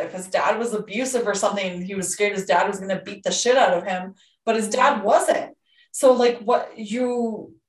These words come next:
Speaker 1: accidentally hit a little girl in the head with a baseball and your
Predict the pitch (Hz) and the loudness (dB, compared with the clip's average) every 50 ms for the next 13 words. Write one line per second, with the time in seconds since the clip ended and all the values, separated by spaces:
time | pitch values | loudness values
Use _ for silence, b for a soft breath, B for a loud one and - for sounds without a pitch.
0 | - - 240 226 226 - - 285 277 247 233 233 220 208 202 233 240 - - 226 | -4 0 2 2 2 2 2 2 2 2 2 0 -2 2 4 6 6 6 6 6
1 | 226 233 226 220 208 190 190 208 226 233 220 202 190 175 190 190 202 214 214 226 | 4 4 2 0 0 2 2 4 4 4 2 0 -4 -2 -2 0 0 2 0 -2
2 | 208 196 180 - 175 170 190 202 - - - 233 240 240 247 240 214 196 190 190 | -6 -6 -6 -6 -6 -4 -4 -6 -6 0 2 4 4 6 4 2 2 0 -2 -4
3 | 185 190 190 190 B | -2 -2 -4 -4 B